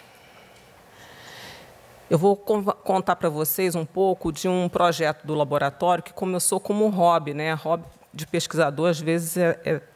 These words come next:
é realmente trabalhar em ciência, né? De uma forma mais lúdica. E, e falar sobre um pouco da história da varíola e da vacina antivariólica, as vacinas antivariólicas antigas, que,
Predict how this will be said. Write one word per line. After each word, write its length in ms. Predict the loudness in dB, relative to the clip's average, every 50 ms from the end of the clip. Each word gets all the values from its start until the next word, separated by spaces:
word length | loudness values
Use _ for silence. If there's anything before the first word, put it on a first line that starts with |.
| _ -4
é 60 | -2
realmente 320 | 0 0 0 0 -2 -2
trabalhar 380 | 0 0 0 2 2 2 2 0
em 80 | 0 0
ciência, 640 | -2 -2 0 0 0 2 0 0 -2 -2 -2 -2
né? 180 | 0 0 -2 -2
De 80 | -2 -2
uma 140 | -2 -2
forma 280 | -2 -2 -2 0 0 0
mais 220 | 2 2 0 0
lúdica. 560 | 0 -2 -2 -2 -2 -2 -4 -6 -10 -12 -14 -14 -16 -20 -20 -20 -20 -20 -20 -20 -20 -20 -20 -12 -6
E, 640 | -2 0 2 2 4 2 2 2 2 0 -2 -4 -10 -20 _ _
e 100 | -6 -2
falar 420 | 0 2 2 2 4 2 0 0
sobre 280 | -2 -2 -2 -2 -2 -2
um 80 | -4
pouco 360 | -4 0 2 2 2 2 0 -2
da 80 | -4
história 400 | -6 -6 -4 -2 0 0 0 0
da 100 | -2 -2
varíola 520 | -2 -2 -2 -2 -2 0 0 0 0 0 0
e 40 |
da 100 | 0 0
vacina 520 | 0 0 -2 -4 -4 -4 -2 0 0 0 0
antivariólica, 1040 | -2 -2 -2 -2 0 0 0 0 0 0 0 0 -2 -6 -8 -6 -4 -4 -4 -6 -6
as 260 | -8 -6 -6 -6 -4
vacinas 540 | -2 -2 -2 -2 -2 -2 -2 0 0 0 -2
antivariólicas 720 | -4 -4 -2 0 0 0 0 0 -2 -4 -4 -4 -6 -6 -6
antigas, 720 | -6 -6 -6 -8 -6 -2 0 0 0 0 -2 -6 -8 -10
que, 380 | -12 -8 -4 -2 -2 -2 -2